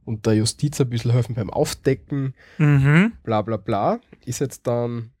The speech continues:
Speaker 2: In erster Instanz ist er zu vier Jahren verurteilt worden.
Speaker 1: vier Jahren Haft verurteilt worden, genau. Unbedingt, glaub ich.
Speaker 2: Mhm. Das war nämlich sehr, also ein sehr heftiges Urteil eigentlich, muss man dazu sagen, für österreichische Verhältnisse.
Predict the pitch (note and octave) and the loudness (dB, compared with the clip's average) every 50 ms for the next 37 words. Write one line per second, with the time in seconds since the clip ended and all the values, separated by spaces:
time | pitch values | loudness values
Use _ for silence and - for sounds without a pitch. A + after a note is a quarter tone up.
0 | _ _ - - D#3 D3+ D3 C#3+ D3 D3 - C#3 C3+ - - C3+ A#2+ B2 C3 - | _ _ -4 -2 0 2 4 2 2 2 -2 -2 -2 0 0 0 0 0 -2 -4
1 | C3+ C3+ C3 - - C3 - - C#3+ C#3 B2+ B2 A#2 A#2+ - - B2+ B2 B2 - | -6 -6 -4 -4 -6 -6 -4 -4 -2 0 2 2 0 0 -2 -2 -4 0 0 0
2 | D#3 D#3 F3 F3 G#3 C4+ D4 - - A2 A2 G2+ G#2 G#2+ G#2+ A2 A#2+ - - - | 0 0 0 0 0 0 -2 -2 -2 -2 0 -2 -2 -4 -6 -6 -8 -10 -10 -8
3 | C#3+ C#3 C#3 - E3+ E3 E3+ F3 F3 F#3 A3+ B3 F#3 B2+ A2 A2 C3 F#3 B3 C4 | -6 -6 -2 0 0 0 0 -2 -6 -6 -6 -6 -6 -4 -4 -2 -2 -4 -4 -6
4 | - _ _ _ _ - - A#2 A#2+ B2+ D#3+ C#3+ D3 D#3 F3+ - - - E3+ E3+ | -12 _ _ _ _ -16 -12 -10 -8 -6 -6 -4 -4 -4 -6 -6 -6 -4 -2 -2
5 | G3 B3 C4+ C4+ _ _ _ _ _ D3 B2+ A#2+ A#2+ C#3 F3+ G#3 - _ - - | -2 -4 -4 -8 _ _ _ _ _ -2 0 0 0 0 -2 -4 -8 _ -12 -12
6 | C#3 - - D#3+ E3 E3+ E3 A#2+ - - - A#2+ A#2+ A#2+ B2 - A2+ B2+ B2+ - | -10 -8 -8 -6 -6 -6 -6 -8 -6 -2 0 2 2 2 0 -2 -4 -6 -6 -6
7 | - - C#3+ C3 B2+ C3 B2+ - - C#3+ C#3 C#3+ C#3 D#3+ D3 C#3+ - D#3+ D3+ C3+ | -2 0 2 2 2 2 0 0 -2 0 0 0 0 0 -2 0 0 2 2 2
8 | C#3 C#3+ D#3 D#3+ E3 F3 - - - _ _ _ _ - D3 D#3 D#3 D#3+ D3+ D3 | 2 2 0 0 -2 -4 -6 -8 -14 _ _ _ _ -6 -4 -4 0 0 0 0
9 | D3+ D3+ D3 - F3 F3+ F3+ - - F#3 - - D3+ D3+ E3 C3+ - - - B2+ | -2 -2 -2 0 0 0 0 -4 -6 -12 -6 -2 -2 0 0 -2 -4 -6 -6 -6
10 | B2+ B2 - C3+ B2 - C#3+ B2 A#2+ - - C#3 - - F#3 A#3 | -6 -4 -4 -6 -4 -2 -4 -4 -4 -4 -6 -6 -4 -4 -4 -6